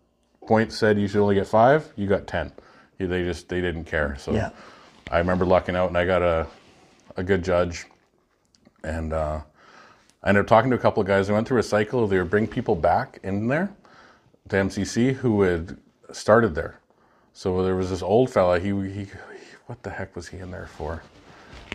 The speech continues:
Speaker 1: It was, like, selling illegal diamonds or something crazy. But he was, like, a seventy-five-year-old guy, like,
Speaker 2: Yeah.
Speaker 1: just, he, whatever.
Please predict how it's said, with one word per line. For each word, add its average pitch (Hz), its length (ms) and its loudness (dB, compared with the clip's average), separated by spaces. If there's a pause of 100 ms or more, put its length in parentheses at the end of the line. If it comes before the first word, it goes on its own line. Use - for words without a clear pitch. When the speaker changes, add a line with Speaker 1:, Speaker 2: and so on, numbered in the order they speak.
(680)
Speaker 1:
It - 40 -6
was, 127 160 4
like, 131 160 4 (240)
selling 110 340 0
illegal 95 300 -2
diamonds 78 460 -4
or 76 80 -6
something 78 280 -12
crazy. 76 440 -6 (420)
But 104 140 6
he 117 80 4
was, 120 140 4
like, 110 180 4
a 95 100 0
seventy-five-year-old 95 960 2
guy, 85 480 4
like, 82 220 0
Speaker 2:
Yeah. - 80 -14
Speaker 1:
just, - 340 -6
he, 90 120 -12 (920)
whatever. 82 560 -2